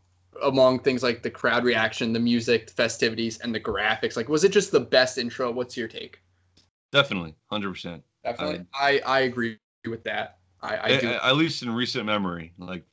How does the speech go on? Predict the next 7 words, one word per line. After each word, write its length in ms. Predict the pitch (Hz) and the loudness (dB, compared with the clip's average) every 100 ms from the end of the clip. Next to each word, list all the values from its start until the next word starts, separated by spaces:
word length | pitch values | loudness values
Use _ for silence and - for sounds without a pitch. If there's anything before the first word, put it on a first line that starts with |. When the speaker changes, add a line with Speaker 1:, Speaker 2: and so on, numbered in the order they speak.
| _ _ | _ _
Speaker 2:
for 180 | 107 104 | -2 -2
sure, 420 | - 98 85 80 _ _ _ | -2 0 -2 -6 _ _ _
this 220 | 110 98 101 | -10 -6 -4
was 240 | 95 - | -4 -6
the 100 | 101 | -4
best 300 | 90 104 - - | 0 0 -2 -2
all-around 840 | 98 98 98 92 90 90 90 | 0 0 2 2 2 0 -4